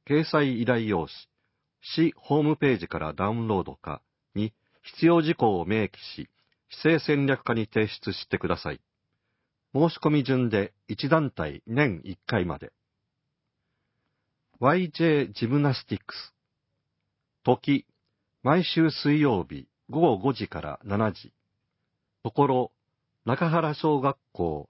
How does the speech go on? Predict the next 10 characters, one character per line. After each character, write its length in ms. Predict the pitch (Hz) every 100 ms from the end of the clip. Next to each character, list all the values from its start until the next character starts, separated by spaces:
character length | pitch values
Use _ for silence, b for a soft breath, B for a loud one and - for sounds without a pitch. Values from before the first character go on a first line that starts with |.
| _
体 340 | - 135 143
育 200 | 127 -
館。 240 | - 73 67 _ _ _ _ _ _ _ _ _ _ _ _
内 320 | 113 131 147
容、 380 | 131 117 107 87 _ _ _ _
創 240 | - 160
作 300 | 165 156 -
舞 160 | 123 117
踊。 280 | 78 62 - _ _ _ _ _ _ _ _ _ _
対 240 | - 127